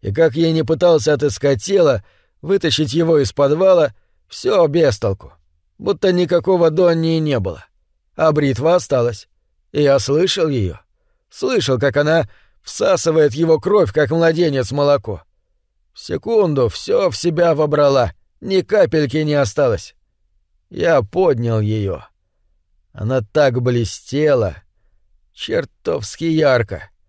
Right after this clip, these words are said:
С ней я пошел наверх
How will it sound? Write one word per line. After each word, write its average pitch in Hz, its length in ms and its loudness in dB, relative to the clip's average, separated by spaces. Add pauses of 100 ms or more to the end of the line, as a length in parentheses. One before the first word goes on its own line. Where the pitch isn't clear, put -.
(540)
С - 160 -18
ней 185 300 -2
я 139 160 4
пошел 139 400 2
наверх 139 540 0